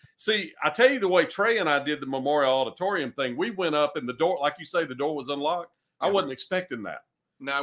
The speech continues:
Speaker 2: wasn't
Speaker 1: I
Speaker 2: either.
Speaker 1: even say in the video, "Hey, we may walk up to this door and it's locked. I don't know what's gonna happen." We walked in, went in that gymnasium. We didn't encounter one person. We were there for an hour. We didn't
Speaker 2: <laughs>
Speaker 1: encounter anybody. We filmed, got all of our shots,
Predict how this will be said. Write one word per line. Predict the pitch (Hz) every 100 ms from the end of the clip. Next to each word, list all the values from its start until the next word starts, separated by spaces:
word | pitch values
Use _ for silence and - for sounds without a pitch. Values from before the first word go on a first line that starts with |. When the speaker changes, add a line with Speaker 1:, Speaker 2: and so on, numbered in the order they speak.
| 160
Speaker 2:
wasn't | 156 143 165
Speaker 1:
I |
Speaker 2:
either. | 220
Speaker 1:
even | 196 170
say | 185 233 214 165
in | 185
the | 160
video, | 160 233 185 143 139
"Hey, | 190 156 113 - _ _ -
we | 160
may | 240 196
walk | 175 170 175
up | 165
to | 160
this | 151 165
door | 175 175 170
and | 143
it's | 170 -
locked. | 151 175 151 131
I | 131 170
don't | 180
know | 156
what's | 151 170
gonna | - 139 120
happen." | 175 175 107 _ _ _
We | 151 220
walked | 190 180 175
in, | 170 170 170 -
went | 131 170 180
in | 185
that | 170 170
gymnasium. | - 175 160 180 202 147 131 127
We | 151
didn't | 220 185 147
encounter | 151 - 143 139 135
one | 147 160
person. | 160 202 - 123
We | 196
were | 175
there | 139 127
for | - 120
an |
hour. | 117 165 - - _ _ _
We | - -
didn't | - 202 165
Speaker 2:
<laughs> |
Speaker 1:
encounter | 151 185 165 147 156
anybody. | 190 180 175 175 165 _ _ -
We | 185
filmed, | 208 196 196 196 156
got | 156 143
all | 170 196
of | 175
our | 147
shots, | - 185 190 180 -